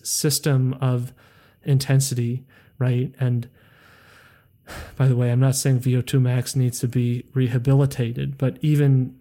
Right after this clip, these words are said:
things like that, which I sort of don't agree with, I also am willing to recognize that the ritualistic nature of this stuff has made it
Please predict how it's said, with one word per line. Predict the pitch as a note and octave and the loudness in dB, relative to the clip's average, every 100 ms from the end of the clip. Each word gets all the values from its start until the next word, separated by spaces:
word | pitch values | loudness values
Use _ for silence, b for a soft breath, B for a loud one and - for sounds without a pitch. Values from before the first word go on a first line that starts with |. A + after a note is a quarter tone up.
| - | -6
things | D3+ C#3 C3 | 0 2 2
like | C#3 C3 C3 | 2 -2 -2
that, | E3 C#3+ | -2 0
which | C3+ C3 | -2 0
I | C3+ C3 B2+ - - | 2 2 0 -8 -10
sort | - C#3+ | -2 0
of | B2 | 0
don't | C#3 C#3 C#3 | 2 0 0
agree | C3+ D#3+ F#3 | -2 0 2
with, | D3 C3 C3 | 2 2 2
I | C3 | 2
also | C3+ C3+ C3+ | 0 0 0
am | B2+ | 2
willing | C3 C3 | 2 2
to | B2 | 2
recognize | C#3 C#3+ C3+ C3 C3 B2+ B2 | 0 -2 -2 0 2 0 0
that | C3 C3 | -2 -2
the | C#3 | -2
ritualistic | B2+ D3 - C3+ C3+ C3+ C#3 C3+ | 2 0 0 2 2 0 -2 0
nature | C3+ C#3+ C#3+ | 0 0 0
of | B2+ | -2
this | A#2+ A#2+ | 0 -4
stuff | - B2 A#2+ - _ B B B _ | -2 -2 -4 -8 _ B B B _
has | - C#3 | -2 0
made | C3 C3+ C3 | 2 2 2
it | C3 | 0